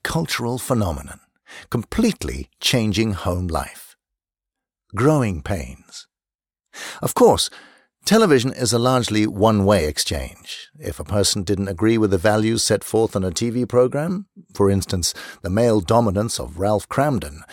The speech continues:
Jackie Gleason's character on The Honeymooners, what options did she have? Television viewers weren't completely powerless. They could, after all, opt out by turning off the set. But the numbers showed that large swathes of the population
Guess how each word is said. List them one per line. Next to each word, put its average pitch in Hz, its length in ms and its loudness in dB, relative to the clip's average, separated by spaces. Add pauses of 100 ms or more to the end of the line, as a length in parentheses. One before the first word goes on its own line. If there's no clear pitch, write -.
(180)
Jackie 113 340 0
Gleason's 127 420 -2
character 92 460 -4
on 76 100 -8
The 71 80 -8
Honeymooners, 113 720 -2 (360)
what 165 320 2
options 107 400 -2
did - 220 -8
she 95 140 0
have? - 440 -2 (1080)
Television 196 520 4
viewers 98 560 2
weren't 160 400 0
completely 101 600 0
powerless. - 800 -6 (160)
They 95 200 -4
could, 220 260 6
after 92 340 2
all, 120 240 4 (440)
opt 117 260 4
out 226 360 -2
by 73 240 -6 (160)
turning 107 320 2
off 196 180 0
the - 100 0
set. - 360 -4 (760)
But 110 120 0
the 117 100 6
numbers 202 380 4
showed 76 320 0
that 78 200 -6
large 151 460 4
swathes 127 580 0
of 117 120 0
the 139 80 0
population 151 800 0